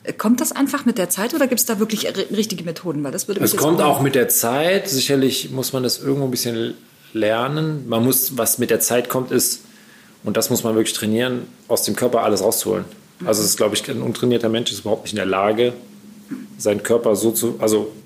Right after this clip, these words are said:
Speaker 2: er ist fertig nach dem Sport und er ist K O, aber diesen Zustand so hinzukriegen, wirklich dich gefühlt wirklich zu zerlegen irgendwie in drei Minuten oder ein Triathlet in keine Ahnung wie viel Stunden, dass du,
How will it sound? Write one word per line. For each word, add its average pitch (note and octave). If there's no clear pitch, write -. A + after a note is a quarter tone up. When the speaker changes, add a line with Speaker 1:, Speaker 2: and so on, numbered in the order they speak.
Speaker 2:
er G#2+
ist A2
fertig C3+
nach B2+
dem A2+
Sport C#3
und A2
er A#2+
ist B2
K A2+
O, C#3
aber A#2
diesen A2+
Zustand B2
so C3
hinzukriegen, C3
wirklich B2
dich -
gefühlt B2
wirklich A#2+
zu C3+
zerlegen C3
irgendwie C#3+
in C3+
drei C3
Minuten D3
oder A#2+
ein A2+
Triathlet B2+
in A#2+
keine A#2
Ahnung B2+
wie A2+
viel A2+
Stunden, C#3+
dass A#2
du, A2+